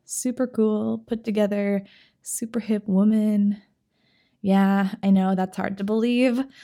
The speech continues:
but these fellas love to point out my dorky theater nerd, everyone's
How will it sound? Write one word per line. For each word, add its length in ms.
but 480
these 380
fellas 460
love 480
to 100
point 300
out 240
my 180
dorky 480
theater 260
nerd, 440
everyone's 540